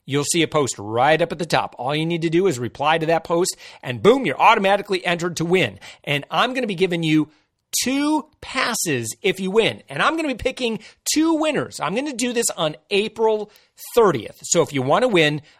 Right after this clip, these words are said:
again, go to savings angel dot com, click on our little Facebook icon, ask to join the group. I'm gonna say yes, and then all you gotta do is just reply to that post, and you are entered to win,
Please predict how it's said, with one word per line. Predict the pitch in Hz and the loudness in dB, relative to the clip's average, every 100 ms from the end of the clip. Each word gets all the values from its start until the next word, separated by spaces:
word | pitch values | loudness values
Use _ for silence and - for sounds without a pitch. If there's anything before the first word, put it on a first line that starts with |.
| - | -4
again, | 143 120 147 110 - _ _ _ _ _ - | -2 0 0 -2 -10 _ _ _ _ _ -2
go | 156 156 | 2 2
to | 214 | 0
savings | 214 208 202 202 | 0 0 2 0
angel | 180 185 185 | -2 -2 -2
dot | 185 | -2
com, | - 170 170 | 0 -2 -2
click | - 165 | -6 -2
on | 202 | 0
our | 190 | 0
little | 185 196 - - | -2 -4 -4 -2
Facebook | 180 - - 175 - | 0 -2 -4 -6 -4
icon, | 160 156 156 151 156 - - - | -4 -2 -2 -2 -2 -10 -20 -12
ask | 123 135 - | -8 -6 -6
to | 170 | -2
join | 170 196 | 0 0
the | 196 | 0
group. | 175 175 170 _ - | 4 4 2 _ -8
I'm | 135 147 | 0 2
gonna | 170 190 | 2 0
say | 208 | 0
yes, | 220 156 139 147 - - - | 2 4 4 0 -6 -10 -4
and | 143 | -2
then | 123 | 0
all | 123 | 0
you | 156 | 2
gotta | 175 165 | 2 2
do | 170 196 196 | 4 4 2
is | - | -6
just | 131 - | -8 -6
reply | 123 - - 143 156 | -10 -12 -4 0 2
to | 165 | 2
that | 170 175 | 0 0
post, | 180 185 190 - | -2 -2 -4 -6
and | 143 | -6
you | 127 165 147 | -2 0 0
are | - - | -2 -2
entered | 160 160 185 180 | -2 0 -4 -6
to | 226 | -4
win, | 156 151 | -2 -2